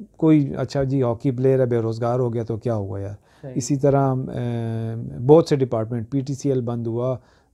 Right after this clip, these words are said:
Speaker 1: दस बारह डिपार्टमेंट में आपको गिना सकता हूँ, यूबीएल बंद हुआ, एमसीबी बंद हुआ।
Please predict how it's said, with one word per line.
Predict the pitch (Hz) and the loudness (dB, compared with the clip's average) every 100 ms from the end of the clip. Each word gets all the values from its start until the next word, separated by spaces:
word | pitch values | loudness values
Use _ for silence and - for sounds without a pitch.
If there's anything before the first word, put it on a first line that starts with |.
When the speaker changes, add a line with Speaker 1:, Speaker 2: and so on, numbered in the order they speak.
| 135 | 0
Speaker 1:
दस | 143 151 | 2 6
बारह | 156 180 | 8 8
डिपार्टमेंट | 202 165 160 147 156 | 6 6 4 4 0
में | 151 | -2
आपको | 139 135 | -2 -2
गिना | 127 131 | -4 -2
सकता | 123 123 - | -4 -6 -6
हूँ, | 127 | -4
यूबीएल | 127 139 135 143 139 131 | 0 0 2 4 4 2
बंद | 123 120 | -2 -2
हुआ, | 123 131 127 | 0 0 0
एमसीबी | 131 127 143 135 | -2 -4 -4 -2
बंद | 131 123 120 | 0 0 -2
हुआ। | 123 135 | 0 -2